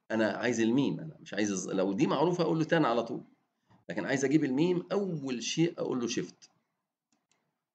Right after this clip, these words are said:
وبعدين أجيب تان أهي، شفت shift تان، وبعد كده بين قوسين إيه اللي جوه؟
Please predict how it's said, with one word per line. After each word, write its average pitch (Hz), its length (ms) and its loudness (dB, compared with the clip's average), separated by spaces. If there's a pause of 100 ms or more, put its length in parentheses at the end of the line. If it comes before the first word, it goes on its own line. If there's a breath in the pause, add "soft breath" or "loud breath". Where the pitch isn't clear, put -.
(100)
وبعدين 104 280 2
أجيب 110 200 0
تان 95 580 0 (960)
أهي، 165 180 -10 (1160)
شفت 90 220 -14
shift 127 340 -4
تان، 90 300 -2 (460)
وبعد 170 360 0
كده 135 220 0
بين 175 220 2
قوسين 131 260 -8
إيه 170 120 0
اللي 151 140 6
جوه؟ 123 500 -2